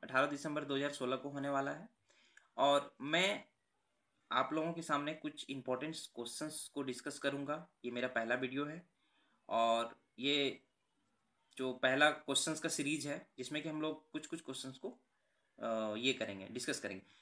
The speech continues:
उसके बाद इसमें मैं ये आपको बता दूं कि ये जो जितने भी क्वेश्चंस हैं ये विभिन्न प्रतियोगिता परीक्षाओं में पूछे गए क्वेश्चंस हैं और बहुत इंपॉर्टेंट हैं। तो मैं समय को नहीं लेते हुए क्वेश्चंस पे डायरेक्ट आता हूँ। देखिए, पहला क्वेश्चंस है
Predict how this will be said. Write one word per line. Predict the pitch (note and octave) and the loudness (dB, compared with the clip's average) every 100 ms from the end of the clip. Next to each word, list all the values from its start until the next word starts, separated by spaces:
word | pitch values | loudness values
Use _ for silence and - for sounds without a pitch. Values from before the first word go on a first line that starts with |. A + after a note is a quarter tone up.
| _ - | _ -8
उसके | D3 F#3+ | 0 6
बाद | G3+ E3+ | 6 4
इसमें | F3 G3 | 0 2
मैं | G3 | 4
ये | F#3 | 6
आपको | F3 E3+ | 6 4
बता | D#3 D#3 D#3 | 4 6 4
दूं | E3 | 2
कि | E3+ | -2
ये | E3 D#3 E3 | 0 2 2
जो | D#3+ D#3 | 2 -2
जितने | C#3+ D3+ | -2 -2
भी | D#3+ | -2
क्वेश्चंस | D#3 C#3 - D3+ D3+ | -2 -2 -2 -4 -4
हैं | |
ये | D3 | -2
विभिन्न | C#3 C3 D3 D3+ | -2 -2 -2 -4
प्रतियोगिता | C#3 C#3 C3+ D3 | -4 -2 -2 -2
परीक्षाओं | C#3 B2+ - C3+ | -2 -4 -2 -2
में | C3+ C3+ | -2 -4
पूछे | B2 A#2+ D3 | -4 -2 -2
गए | C#3 | -2
क्वेश्चंस | B2+ - A#2+ A#2+ | -4 -8 -8 -12
हैं | D3 - - | -14 -10 -6
और | F#3 | -4
बहुत | C#3+ C#3 | -2 -2
इंपॉर्टेंट | B2 A2+ G#2+ G#2+ G2+ | -4 -6 -6 -8 -12
हैं। | G2 - _ _ _ _ _ | -16 -20 _ _ _ _ _
तो | D3 | 0
मैं | D#3 E3+ E3 C#3 - _ _ _ | 4 4 4 0 -10 _ _ _
समय | - C#3+ D#3 | -4 2 2
को | E3+ | 4
नहीं | E3+ | 4
लेते | D#3+ C#3+ C#3+ | 2 2 0
हुए | E3 | -2
क्वेश्चंस | D#3+ C3+ C#3+ - | -2 -4 -4 -4
पे | C#3+ | 2
डायरेक्ट | G#2+ G2+ | 2 2
आता | F2+ F2 | -6 -12
हूँ। | G2 _ - | -18 _ -12
देखिए, | A#2 - - | -10 -10 -2
पहला | C3 D#3 | 2 2
क्वेश्चंस | F#3 E3 - E3+ D3 | 2 0 0 -2 -4
है | A#2+ - | -6 -8